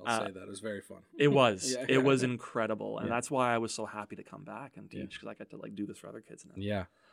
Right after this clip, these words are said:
Speaker 2: So you did that. Did you work on any other, did you act on any other films,
Speaker 1: Uh,
Speaker 2: or?
Speaker 1: I, I worked on another one of, like, another project of Ad-, it wasn't a thesis, but
Speaker 2: Okay.
Speaker 1: another project of Adam's.
Speaker 2: Mm-hmm.
Speaker 1: It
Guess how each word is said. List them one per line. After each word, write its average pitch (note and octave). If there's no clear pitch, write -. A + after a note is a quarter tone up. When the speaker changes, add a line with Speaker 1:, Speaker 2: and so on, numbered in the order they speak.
Speaker 2:
So -
you C3
did G3
that. F3
Did C#3+
you D#3
work F#3
on E3+
any D3+
other, G3+
did D3
you D#3+
act D#3+
on C#3
any C#3
other D#3+
films, A#3+
Speaker 1:
Uh, D#3
Speaker 2:
or? C3+
Speaker 1:
I, D#3
I D#3
worked D#3
on D3+
another C#3
one D3
of, B2
like, B2
another B2+
project A#2
of A2
Ad-, G2+
it A#2+
wasn't A#2+
a A#2
thesis, A#2
but A2+
Speaker 2:
Okay. G2+
Speaker 1:
another B2
project A2
of G2
Adam's. G2
Speaker 2:
Mm-hmm. C3
Speaker 1:
It F3+